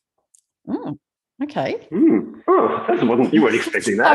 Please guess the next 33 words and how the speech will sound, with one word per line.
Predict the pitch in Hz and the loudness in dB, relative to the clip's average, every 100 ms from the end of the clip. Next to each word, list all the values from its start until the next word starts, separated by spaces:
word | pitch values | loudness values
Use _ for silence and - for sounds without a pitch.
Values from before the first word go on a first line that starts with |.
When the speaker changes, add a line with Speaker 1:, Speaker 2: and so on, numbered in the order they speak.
| 285 | 2
Speaker 1:
wasn't | 466 494 539 | 0 0 0
expecting | 403 - 262 - 247 | 0 -2 -4 0 0
that, | 208 214 | 0 -2
considering | - 254 - 359 359 226 208 269 - - - - - | -2 -2 -2 -4 -2 -4 -4 -6 -8 -20 -20 -18 -6
you're | 185 180 | -4 -2
working | 185 277 - 220 208 - | 0 -2 -2 -6 -8 -10
<laughs> | |
for | - - - 196 | -18 -20 -12 -12
corporates. | - 170 202 - 143 - - - _ _ - - - _ - | -10 -10 -10 -10 -12 -8 -10 -10 _ _ -20 -20 -20 _ -4
Or | 208 | -2
have | 214 | -2
you | 190 | -2
got | 185 180 | -2 -2
your | 175 | -2
own | 165 160 | -2 -2
business? | 143 131 - - - _ _ _ _ - | -4 -6 -14 -16 -20 _ _ _ _ -4
Speaker 2:
No, | 170 | 0
no, | 196 | 2
Speaker 1:
Oh, | 170 | 2
Speaker 2:
I | |
Speaker 1:
so | 147 175 143 | 0 0 -2
Speaker 2:
don't. | - | -2
No, | 190 | -2
no, | 208 143 | 0 0
but | 214 | 2
I | |
Speaker 1:
Oh, | 285 | 2
Speaker 2:
just | 202 | 4
think, | 190 - | 2 0
Speaker 1:
just | - | 0
Speaker 2:
like, | 143 - - - | -2 -4 -16 -6
to | 147 | 0
have | 143 | 0